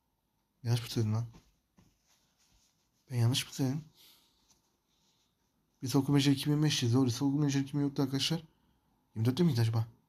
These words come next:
Ya, f-, işte neyse eski kanalımdaki seride arkadaşlar Napoli ile Şampiyonlar Ligi'ni almıştık. Asiye kim yapmış? Ferran Torres ve Hakan Çalhanoğlu'nun asistiyle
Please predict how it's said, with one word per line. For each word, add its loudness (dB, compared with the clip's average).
Ya, -6
f-, -4
işte 6
neyse 6
eski 0
kanalımdaki 4
seride 2
arkadaşlar -4
Napoli 4
ile 2
Şampiyonlar 0
Ligi'ni 0
almıştık. -2
Asiye 2
kim -2
yapmış? 0
Ferran 2
Torres 0
ve 0
Hakan 0
Çalhanoğlu'nun 4
asistiyle -4